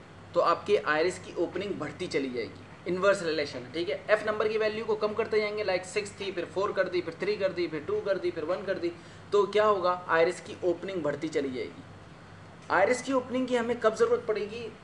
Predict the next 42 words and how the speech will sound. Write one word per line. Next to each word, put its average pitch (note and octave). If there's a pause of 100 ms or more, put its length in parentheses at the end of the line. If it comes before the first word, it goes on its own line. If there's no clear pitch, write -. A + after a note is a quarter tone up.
(160)
मिसाल D#3
के F3
तौर C3+
पे C3+
मैं E3
इसको D#3+
एक D#3
मिसाल D#3
देता D3+
हूँ, D3+
आपको C#3+ (180)
hopefully D3 (540)
समझ D#3+
में C#3+
आएगी C3
बात। C3+ (600)
जब G3
आप B3
सुबह G#3
सुबह G#3+
उठते F3
हैं, E3+
आप F3
एकदम F3
सूरज F3
में F#3+
चले D#3
जाते D3+
हैं, E3
तो -
आप D#3
क्या E3
करते D#3+
हैं? D3+
आप D3+
अपनी D3 (100)
eyes C#3+
को F#3
close C#3+
कर A#2+
लेते A2+
हैं। A#2